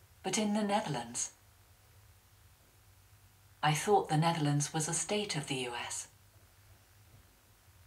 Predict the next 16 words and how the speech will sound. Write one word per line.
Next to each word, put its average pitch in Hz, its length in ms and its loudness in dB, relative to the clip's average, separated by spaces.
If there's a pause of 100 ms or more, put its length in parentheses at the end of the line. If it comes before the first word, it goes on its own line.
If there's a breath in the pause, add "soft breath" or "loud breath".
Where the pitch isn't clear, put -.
(540)
That 185 240 0
was 185 100 -4
the 185 180 -2
only 202 300 -2
thing 160 400 -2
I 165 160 0
ever 175 320 0
heard 180 340 -2
about - 320 -4
her. - 260 -8 (2000)
I 165 200 6
waited 151 560 0
every 170 360 4
day 143 360 -2
for - 240 -6
news. 139 480 -2